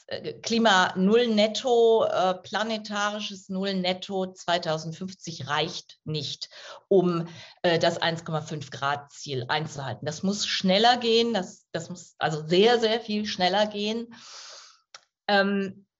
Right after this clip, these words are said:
und das heißt, es ist wirklich Gefahr im Verzug, was allein Klimapolitik angeht.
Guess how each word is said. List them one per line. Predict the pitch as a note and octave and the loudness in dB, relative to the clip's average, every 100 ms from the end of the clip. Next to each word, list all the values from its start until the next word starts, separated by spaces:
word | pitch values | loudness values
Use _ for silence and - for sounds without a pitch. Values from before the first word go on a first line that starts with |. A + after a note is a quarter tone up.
| - | 0
und | G#3 | 2
das | G3+ G3+ | 2 2
heißt, | G#3+ A3+ - - | 0 0 -4 -6
es | F#3+ | -6
ist | G#3 - F#3+ | -6 -8 0
wirklich | A3+ A#3 B3 A#3 | 0 0 -6 -4
Gefahr | G3 F#3+ F3+ D#3+ E3 F#3 F#3 | -6 -8 -2 2 2 0 -4
im | F#3 E3 | -8 -6
Verzug, | E3 E3 A#3 B3+ - - - - | -8 -4 0 0 0 -10 -18 0
was | F#3 F#3 - _ - _ D#3 | 0 0 -10 _ -20 _ -4
allein | F#3+ G#3 A3+ A3+ A3 | 2 2 2 -2 -8
Klimapolitik | - F#3 E3+ - C3+ G2+ - B2+ B2 | -6 -4 -4 -8 -10 -10 -10 -8 -2
angeht. | D3 E3+ E3+ F3 | -2 0 -2 -2